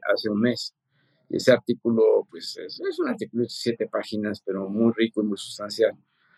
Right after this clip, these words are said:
porque dice, nada más, dice, entre otras cosas, que,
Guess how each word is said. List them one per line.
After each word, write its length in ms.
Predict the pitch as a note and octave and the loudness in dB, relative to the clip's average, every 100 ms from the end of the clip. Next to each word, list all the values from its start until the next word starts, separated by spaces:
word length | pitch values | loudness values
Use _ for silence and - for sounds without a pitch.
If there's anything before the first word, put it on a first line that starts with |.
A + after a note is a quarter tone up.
| _ _ | _ _
porque 300 | G#2 - A2+ | -4 2 4
dice, 520 | A#2+ B2 C3 C3 - _ _ _ | 4 6 6 6 2 _ _ _
nada 240 | G2 A2 | -4 -2
más, 300 | A2 B2 B2 _ F#2 - _ _ _ | 2 0 0 _ -12 -12 _ _ _
dice, 400 | A2+ A2+ C3 A#2 _ _ _ _ _ | -6 0 0 0 _ _ _ _ _
entre 460 | - F#2+ G2 G2+ G#2 | -8 -8 2 6 6
otras 280 | G#2+ A#2+ | 4 0
cosas, 480 | - A2 - A2+ - _ _ _ _ | 4 2 2 -6 -8 _ _ _ _
que, 560 | - G#2+ G#2 G2 F#2+ | 0 4 4 4 0